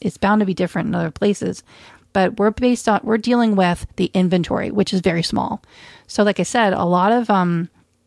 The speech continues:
I think what a lot of times is happening, especially, and it's also our price range too. You know, we can only afford so much. So we probably are, because of our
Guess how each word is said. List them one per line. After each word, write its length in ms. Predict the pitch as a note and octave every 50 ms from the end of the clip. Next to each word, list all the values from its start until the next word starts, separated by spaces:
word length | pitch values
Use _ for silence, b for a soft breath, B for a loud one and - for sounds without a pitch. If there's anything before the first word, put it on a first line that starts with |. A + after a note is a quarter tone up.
| _ _ _ _ _ - -
I 80 | A3
think 180 | G#3+ C4 A3 -
what 140 | - G3 F#3
a 60 | E3+
lot 200 | F3 F3 F#3 G3
of 80 | G#3+ -
times 240 | - G3+ F#3 F3
is 100 | F3 E3+
happening, 500 | - F3+ E3+ E3 - F3 D#3+ E3 E3 E3+ -
especially, 480 | G3 - - A#3+ A#3 - C4 A#3 A3
and 160 | - A3 G3+ F#3+
it's 140 | F#3 F#3
also 240 | A3+ A3+ A#3+ - G#3+
our 160 | F3+ D#3 D3+
price 340 | - - - - F#3 - -
range 260 | - - - - -
too. 320 | - - B3+ G#3 - - B B B B B B B B
You 80 | G#3 F#3
know, 100 | F3 E3
we 140 | G3 G#3+
can 140 | G#3 - A3+ G#3
only 160 | F#3 F3 F3
afford 480 | G3+ - - G3+ G3 F#3 F3 E3+ D#3+
so 220 | - - F#3 F3 D#3+
much. 500 | D#3+ F#3+ A#3 A3+ F3 E3 D#3+ - - -
So 500 | - - - G3 F3 E3+ E3 E3 D#3+ E3+ B B B B B B B -
we 140 | G#3 G#3+ A3
probably 520 | - - A#3 G#3 - G#3 - G3 F#3 - -
are, 240 | F#3+ G3 G3 F#3+ F#3
because 500 | E3 E3 - - - - - A3+ B3 A#3
of 180 | C4 A#3 - -
our 240 | F#3+ F#3 F#3 F3+